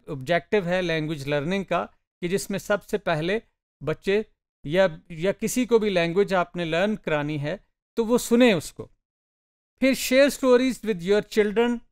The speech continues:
अपने बच्चों के साथ स्टोरीज, स्टोरी बुक्स शेयर करें उनको पढ़। और फिर ये है कि डे स्टोरीज, अपना दिन कैसे गुजरा, इसको नरेट करें उनके साथ,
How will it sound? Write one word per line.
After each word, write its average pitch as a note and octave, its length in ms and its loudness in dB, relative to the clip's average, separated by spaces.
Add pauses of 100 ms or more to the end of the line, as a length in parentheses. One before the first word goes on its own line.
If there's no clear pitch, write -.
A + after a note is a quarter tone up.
(180)
अपने G3+ 240 -6
बच्चों F#3+ 320 -4
के G3+ 100 -2
साथ F3+ 260 -2
स्टोरीज, F3 480 -6
स्टोरी G3 480 -2
बुक्स G3+ 300 -2
शेयर G#3 240 0
करें F#3+ 280 -2
उनको - 640 -12
पढ़। F3+ 260 -4 (500)
और G#3 500 4
फिर A#3+ 480 2 (100)
ये A#3 340 2
है B3 80 0
कि E3 400 -6 (280)
डे G#3+ 400 6
स्टोरीज, G3 540 0
अपना G3 260 -4
दिन A3 320 0
कैसे A3 400 4
गुजरा, B2+ 460 -6 (480)
इसको A#3 280 2
नरेट E3+ 420 2
करें C3+ 280 -4
उनके B2 220 -10
साथ, A#2 260 -12